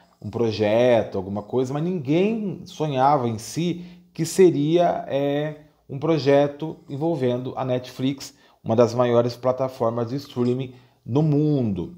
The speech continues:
Ele é contratado, né? Ele foi contratado após três meses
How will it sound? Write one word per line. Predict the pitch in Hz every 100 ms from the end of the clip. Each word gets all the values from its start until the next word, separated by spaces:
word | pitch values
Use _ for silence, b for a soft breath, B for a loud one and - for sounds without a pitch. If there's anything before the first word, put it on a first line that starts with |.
| B B B _
Ele | 117
é | 143
contratado, | 147 165 180 175 151 139 147 135
né? | 107
Ele | 101
foi | 110
contratado | - 131 120 107 131 143 131
após | 113 131 135 135
três | - 180 202 147
meses | 139 151 147 160 156